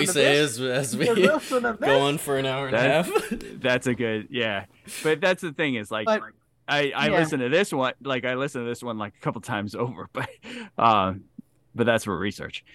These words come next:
Speaker 3: Anyway.
Speaker 1: So, well, a couple of good ones that I listened to. There was one, um,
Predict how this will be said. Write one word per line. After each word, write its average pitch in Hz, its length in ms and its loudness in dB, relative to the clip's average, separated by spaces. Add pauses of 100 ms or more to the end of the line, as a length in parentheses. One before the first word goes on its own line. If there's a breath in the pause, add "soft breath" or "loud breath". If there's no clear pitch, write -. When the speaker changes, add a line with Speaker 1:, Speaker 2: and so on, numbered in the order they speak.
(220 loud breath)
Speaker 3:
Anyway. 135 440 6
Speaker 1:
So, 214 120 -4 (500)
well, 208 140 0
a 220 60 0
couple 247 300 2
of 214 80 4
good 202 180 2
ones 196 220 4
that 185 120 2
I 180 120 6
listened 175 300 0
to. 175 120 0
There 175 180 2
was 180 300 2
one, 180 360 2
um, 160 480 4